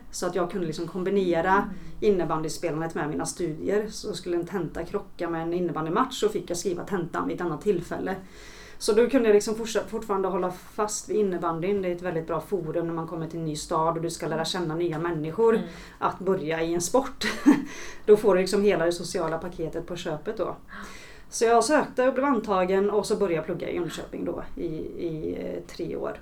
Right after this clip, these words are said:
Speaker 1: Och därefter gjorde jag utomlands, eh, studier i ett halvår.
Speaker 2: Okej, men klippt och skuret för dig alltså. Helt otroligt.
Speaker 1: Ja,
Speaker 2: Att, eh,
Speaker 1: nej, men det
Speaker 2: ja.
Speaker 1: blev bra, och det, det är ju lite så man får, om man inte vet vad man vill göra och vad man ska bli, då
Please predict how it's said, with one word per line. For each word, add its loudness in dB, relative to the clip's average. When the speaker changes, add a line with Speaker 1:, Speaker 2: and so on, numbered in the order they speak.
Speaker 1:
Och -6
därefter -4
gjorde -6
jag -6
utomlands, -6
eh, -4
studier -2
i -2
ett -6
halvår. -4
Speaker 2:
Okej, 0
men -4
klippt -2
och -4
skuret -4
för -2
dig -2
alltså. -6
Helt 0
otroligt. -8
Speaker 1:
Ja, 10
Speaker 2:
Att, 10
eh, -4
Speaker 1:
nej, 6
men 4
det 8
Speaker 2:
ja. 8
Speaker 1:
blev 10
bra, 8
och 10
det, 6
det 6
är 6
ju 4
lite -2
så 4
man 2
får, 4
om -2
man 6
inte 4
vet 4
vad 0
man 0
vill 0
göra 2
och 0
vad -2
man -2
ska -6
bli, 0
då 4